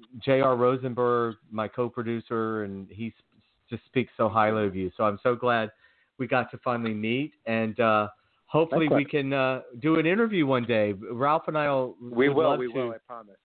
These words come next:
Speaker 1: That would be, that would be amazing. So again, stay safe out there. Everyone check out,
Speaker 2: You too.
Speaker 1: um, at Power Journalist and at The Power Journalist, and also go to digital journal dot com. Oh, quickly,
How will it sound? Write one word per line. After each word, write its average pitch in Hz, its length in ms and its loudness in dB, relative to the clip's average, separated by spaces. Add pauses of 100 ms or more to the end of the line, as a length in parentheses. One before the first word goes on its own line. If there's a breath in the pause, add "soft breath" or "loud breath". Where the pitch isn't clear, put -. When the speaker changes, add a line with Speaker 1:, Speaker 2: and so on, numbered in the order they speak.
(140)
Speaker 1:
That 143 180 4
would 143 160 0
be, 123 480 0
that 143 160 2
would 143 140 -2
be 131 100 2
amazing. 127 640 0
So 127 260 2 (220 soft breath)
again, 147 380 0 (260)
stay 165 320 0
safe 170 260 2
out 151 280 2
there. 143 300 2
Everyone 156 520 -2
check 156 220 -6
out, 143 320 -2 (200 soft breath)
Speaker 2:
You 123 160 -20
too. 131 60 -4
Speaker 1:
um, 123 380 0 (100)
at 143 320 -2
Power 151 380 2
Journalist 143 560 -2 (100)
and 117 240 -2
at 127 300 0
The 135 180 0
Power 120 340 0
Journalist, 110 500 -4 (460 soft breath)
and 120 280 2
also 135 360 0
go 131 180 2
to 117 120 -4
digital 123 480 -4
journal 117 340 -4
dot 107 300 -4
com. 131 220 -2
Oh, 185 120 4
quickly, 165 500 -2